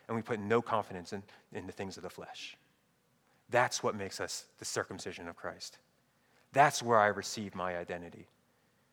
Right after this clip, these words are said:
And he takes hold of Christ's righteousness and loses his status of his own righteousness, the one faultless under the law, and yet what he says is, his hope is to be found in him, he writes.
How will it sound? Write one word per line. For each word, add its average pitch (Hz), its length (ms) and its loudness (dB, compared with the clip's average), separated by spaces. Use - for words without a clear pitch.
And 131 80 4
he 135 60 4
takes 170 280 6
hold 165 280 10
of 156 140 6
Christ's 180 480 6
righteousness 135 640 4
and 123 140 0
loses 147 360 4
his 131 120 -4
status 127 360 2
of 123 80 2
his 117 180 -4
own 131 260 4
righteousness, 107 480 0
the 131 80 2
one 151 260 12
faultless 190 520 10
under 165 180 4
the 156 100 4
law, 147 300 10
and 135 180 4
yet 160 280 8
what 151 120 8
he 190 140 2
says 170 280 8
is, 151 220 4
his 143 320 2
hope 180 260 8
is 147 180 2
to 160 100 2
be 147 140 0
found 185 440 8
in 175 100 4
him, 156 280 4
he 107 220 -2
writes. 95 440 4